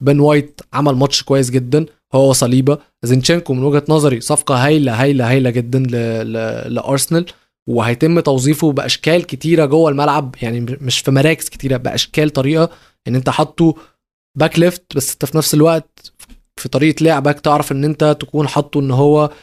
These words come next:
دي إم أو بيلعب زي كانسيلو إن هو بيعمل أندرلاب أو إن هو توديه يعمل أوفرلاب. طبعًا صفقة كبيرة جدًا، بس زي ما أنا قلت، اتسطرت قدام كريستال بالاس، بس لو السرحان ده حصل تاني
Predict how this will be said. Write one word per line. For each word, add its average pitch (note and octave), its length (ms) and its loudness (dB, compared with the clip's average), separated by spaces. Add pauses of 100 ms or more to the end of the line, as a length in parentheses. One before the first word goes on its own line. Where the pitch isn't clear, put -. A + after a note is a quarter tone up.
(160)
دي D#3 380 2
إم D#3+ 240 2
أو A#2 240 -6
بيلعب C#3+ 380 0
زي D#3 440 2
كانسيلو D#3 440 -2
إن D3+ 80 0
هو D3 120 4
بيعمل D3+ 300 0
أندرلاب D#3 520 2 (340)
أو G#2+ 140 -4
إن A#2 100 -6
هو D3+ 220 2
توديه D3+ 420 2
يعمل D#3+ 220 2
أوفرلاب. D#3 480 4 (1300)
طبعًا C3+ 220 2
صفقة C3 300 -2
كبيرة C3+ 200 0
جدًا، A2 280 -4
بس A#2+ 100 -2
زي D3 120 2
ما F3 60 2
أنا F#3 80 2
قلت، F#3 360 0 (560)
اتسطرت F#3 380 0
قدام E3+ 220 0
كريستال F#3 320 0
بالاس، G#3+ 520 -2
بس - 240 -4
لو B2+ 440 0 (220)
السرحان B2+ 1400 -2
ده E3+ 160 4
حصل E3+ 420 0
تاني F#3 500 2